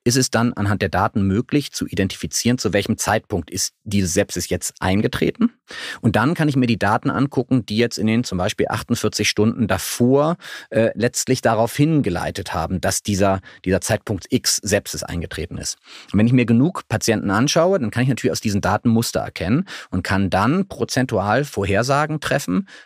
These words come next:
prospektiv, wie hoch die Wahrscheinlichkeit ist, dass bei diesem Patienten, wo ich jetzt gerade diese Daten sehe, eben dieses Ereignis auftritt und dann idealerweise natürlich vorher schon einleiten,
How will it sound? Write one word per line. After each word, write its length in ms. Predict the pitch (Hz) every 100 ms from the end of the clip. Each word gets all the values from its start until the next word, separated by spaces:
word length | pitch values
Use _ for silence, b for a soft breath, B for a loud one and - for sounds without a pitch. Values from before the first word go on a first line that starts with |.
| B -
prospektiv, 960 | - 98 135 - 151 - 190 214 - - B
wie 120 | - 107
hoch 200 | 139 -
die 120 | 110
Wahrscheinlichkeit 600 | 95 92 101 117 120 104
ist, 200 | 107 -
dass 120 | 98
bei 120 | -
diesem 200 | 87 95
Patienten, 500 | 101 - 107 85 107 -
wo 120 | -
ich 80 | 92
jetzt 340 | 78 117 143 -
gerade 220 | 117 104
diese 160 | 95
Daten 300 | 95 92 95
sehe, 260 | 95 90 92
eben 220 | - 90
dieses 220 | 87 90 -
Ereignis 360 | 90 - 85
auftritt 320 | - 110 139
und 120 | - 95
dann 180 | 98 -
idealerweise 920 | 139 170 175 127 110 117 101 98 104
natürlich 480 | 95 92 104 98 98 B B B
vorher 360 | - 113 123
schon 180 | 117 113
einleiten, 720 | 78 104 98 95 95 98 95